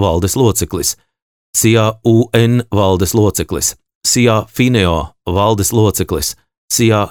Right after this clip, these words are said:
Hillī valdes loceklis. Sijā B K M Tehnika valdes loceklis. Sijā Dumperi punkts L V valdes loceklis.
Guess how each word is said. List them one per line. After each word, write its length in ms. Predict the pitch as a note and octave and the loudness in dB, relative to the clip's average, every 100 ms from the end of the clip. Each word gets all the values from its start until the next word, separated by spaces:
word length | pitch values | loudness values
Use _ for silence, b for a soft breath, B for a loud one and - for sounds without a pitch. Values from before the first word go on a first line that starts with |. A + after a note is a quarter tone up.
| - | -2
Hillī 560 | A#2 A#2+ C3 G#2+ E2 - - | -2 0 0 0 -2 -6 -6
valdes 460 | F#2 G2 G#2 G#2+ | -2 0 0 0
loceklis. 560 | A#2 G#2 - - F2 - - _ _ - | 0 0 -2 -6 -6 -6 -12 _ _ -4
Sijā 300 | - A2+ G#2+ | 0 0 0
B 300 | F#2 G#2+ A2+ | -2 0 0
K 140 | A2 G#2 G2+ A2 | 2 0 2 2
M 140 | A#2+ | 0
Tehnika 640 | A2+ A2+ - G#2 - D#2+ - | 0 -2 -2 -4 -4 -6 -6
valdes 400 | F2+ F#2 F#2 G2+ | -4 0 0 0
loceklis. 640 | B2 A2 F#2 F2+ F#2 D#2 - _ _ _ - | 2 0 0 -4 -4 -6 -8 _ _ _ -2
Sijā 300 | A#2 A2+ G#2 F#2 | 2 2 2 0
Dumperi 500 | A2+ C3 C#3 G2+ F2 | 0 0 0 -2 -2
punkts 380 | - G2 F#2 F#2+ | -2 -2 0 0
L 160 | F#2 | 2
V 300 | G2+ G#2 A2 | 2 2 0
valdes 400 | G2+ F#2 F2+ F#2+ | 0 0 0 0
loceklis. 640 | B2+ A#2+ G2+ E2+ F2+ - | 0 0 0 -4 -4 -6